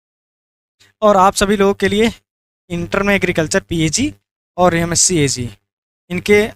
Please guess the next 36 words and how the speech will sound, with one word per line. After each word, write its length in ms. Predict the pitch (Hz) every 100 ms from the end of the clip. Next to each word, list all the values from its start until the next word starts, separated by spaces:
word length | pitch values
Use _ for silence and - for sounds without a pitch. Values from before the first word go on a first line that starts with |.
| _
लिए 140 | 185 190
हमारे 300 | 185 180 180
पास 300 | 185 185 - -
दस 120 | -
साल 180 | 170 160
पुराना 320 | 147 147 156
पेपर 320 | - 170 190
है, 80 | 196
ओरिजिनल 420 | 170 147 143 151
पीडीएफ़ 400 | - 156 180 185
है, 40 | 180
एक 80 |
सौ 100 | - 156
तीस 200 | 156 135
प्लस 220 | 151 143
क्वेश्चन 320 | 156 156 185
है 120 | 185
प्रत्येक 380 | 190 - - 170
पीडीएफ़ 320 | - 175 175 196
में, 80 | 202 _ _ _ _ _
और 260 | 160 165 156 _ _ _ _ _ -
पीएजी 340 | 185 190 214
के 120 | 208
लिए 320 | 196 190 226 254 _ _ _
नौ 180 | 151 165
प्रैक्टिस 400 | 175 170 - 180
सेट 220 | - 202 190
है 100 | 240 - _ _ _ -
जिसको 200 | 151 -
सेल्फ 280 | - 170 -
आंसर 280 | 156 156 185
करना 240 | 185 185
है, 100 | 185
चौबीस 400 | 220 175 165 160 -
इंटू 240 | 160 156 151
सेवन 360 | 160 151 139